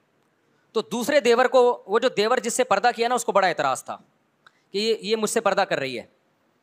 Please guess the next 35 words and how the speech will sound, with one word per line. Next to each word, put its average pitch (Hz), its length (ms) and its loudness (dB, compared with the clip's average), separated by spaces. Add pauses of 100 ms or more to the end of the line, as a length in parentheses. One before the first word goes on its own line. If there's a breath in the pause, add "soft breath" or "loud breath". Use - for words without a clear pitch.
(460)
तो 214 80 -4
मेरे 226 160 0
पास 247 220 2
केस 226 220 2
आया, 208 240 2
मैंने 185 300 -2 (360)
बहुत 131 240 -4
डांटा, 214 260 -2
मैंने 190 200 -6
कहा, 202 80 -6
"भाई, 202 140 -6
औरत 196 300 -2
पर 175 100 0
लाजिम 143 320 0
है 262 60 -8
कि 247 80 -8
अपने 240 180 -8
देवर 190 240 -4
से 208 120 -6
पर्दा 170 260 0
करे।" 165 360 -8 (340)
खातून 180 300 -4
से 214 100 -4
पूछा 180 260 -4
गया, 208 140 -6
उसने 160 200 -8
कहा, 185 100 -4
"मैंने 262 160 -6
शरीयत 202 320 -4
की 233 80 -8
वजह 185 180 -2
से 180 120 -6
किया 151 200 -2
है 165 80 0
ऐसा।" 190 260 -8